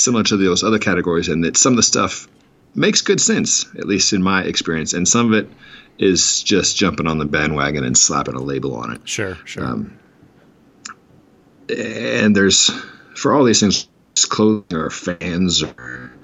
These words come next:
Speaker 1: or the general setup, uh, I think there's some things that the bike industry does particularly well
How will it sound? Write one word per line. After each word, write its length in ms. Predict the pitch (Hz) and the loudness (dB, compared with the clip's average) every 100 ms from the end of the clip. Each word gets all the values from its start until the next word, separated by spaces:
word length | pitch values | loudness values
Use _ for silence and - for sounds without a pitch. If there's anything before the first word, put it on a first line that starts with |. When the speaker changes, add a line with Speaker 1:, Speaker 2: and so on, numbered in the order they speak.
| - - - - | -20 -20 -20 -2
Speaker 1:
or 160 | 95 82 | 2 2
the 100 | 73 | 2
general 280 | 95 87 | 2 2
setup, 360 | 71 101 87 85 - - - - - | 2 2 0 -2 -12 -20 -20 -20 -6
uh, 460 | 80 69 - 73 - | -4 -2 -4 -10 -8
I 120 | - | -4
think 180 | - 107 | -2 0
there's 120 | - | 2
some 120 | 92 | 2
things 240 | 85 90 85 | 2 0 2
that 100 | 82 | 0
the 100 | 76 | -2
bike 320 | - 87 85 | 0 0 0
industry 360 | 80 78 87 82 | 0 0 2 2
does 340 | - 82 80 | 2 2 0
particularly 560 | - 80 95 92 82 76 | -2 0 2 2 0 0
well 540 | 65 110 92 98 110 | 2 2 2 0 -2